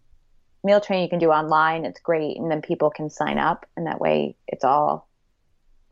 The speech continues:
but if you have a Meal Train going, so people can drop off food now that your partner is back, pro-, not providing, not, may not be able to provide food for you during the day, having a Meal Train, having people drop off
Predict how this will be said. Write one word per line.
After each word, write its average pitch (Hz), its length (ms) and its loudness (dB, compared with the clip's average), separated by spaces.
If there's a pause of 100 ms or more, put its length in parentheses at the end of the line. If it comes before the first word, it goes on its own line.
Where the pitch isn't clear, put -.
but 170 260 2
if 170 180 -4
you 190 120 2
have 180 160 4
a 165 80 2
Meal 254 260 4
Train 262 280 2
going, 240 420 2 (320)
so 196 140 -2
people 196 420 4
can 165 640 -6 (280)
drop 190 220 2
off 180 200 0
food 180 240 -2
now 170 200 0
that 170 160 -4
your 160 100 -2
partner 156 380 -6
is 151 100 -8
back, - 360 -2 (360)
pro-, - 260 -8
not 160 260 -4
providing, 156 540 0 (100)
not, 160 320 -4 (680)
may 214 180 2
not 190 200 4
be 165 220 0
able 151 400 2 (120)
to 147 440 0 (140)
provide - 420 0
food 156 240 -4
for 202 120 2
you 214 380 4 (300)
during 214 220 2
the 220 80 4
day, 226 340 6 (280)
having 294 280 4
a 277 40 6
Meal 226 220 4
Train, 202 400 -4 (320)
having 247 320 0
people 240 300 -2
drop 185 280 4
off 190 180 4